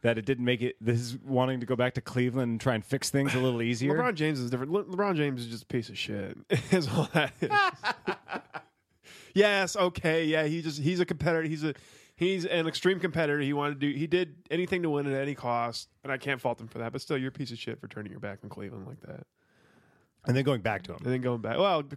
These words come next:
Speaker 2: he went back, I guess. So good for the Cleveland. I, you got a good something.
Speaker 1: <laughs> Yeah,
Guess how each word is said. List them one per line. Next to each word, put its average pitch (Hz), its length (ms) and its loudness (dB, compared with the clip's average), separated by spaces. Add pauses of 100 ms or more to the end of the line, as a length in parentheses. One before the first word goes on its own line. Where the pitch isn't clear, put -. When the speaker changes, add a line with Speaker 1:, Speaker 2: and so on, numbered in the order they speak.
Speaker 2:
he 165 100 4
went 151 160 4
back, 104 340 -8
I 101 40 -10
guess. 98 300 -6
So 98 360 -6
good 113 180 -2
for 95 280 -12 (200)
the 117 80 -10
Cleveland. 95 540 -10
I, 101 60 -12 (520)
you 110 120 -10
got 101 160 -8
a 104 40 -10
good 107 240 -10 (200)
something. 104 460 -12 (640)
Speaker 1:
<laughs> 170 140 -8 (520)
Yeah, 117 200 0